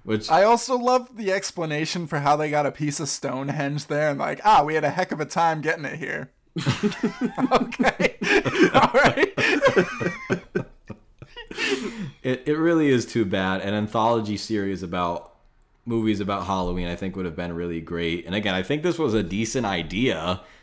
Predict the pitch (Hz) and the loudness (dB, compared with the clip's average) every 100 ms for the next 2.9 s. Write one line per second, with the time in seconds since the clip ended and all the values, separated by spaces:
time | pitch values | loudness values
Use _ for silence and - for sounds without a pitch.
0 | _ - 90 - 95 85 - 95 95 80 | _ -10 -8 -6 -6 -6 -6 -4 -4 -4
1 | 95 80 69 65 67 67 67 69 73 87 | -4 -4 -8 -12 -14 -14 -14 -12 -6 -4
2 | 85 90 85 92 90 82 80 73 | -4 -6 -4 -4 -4 -4 -4 -8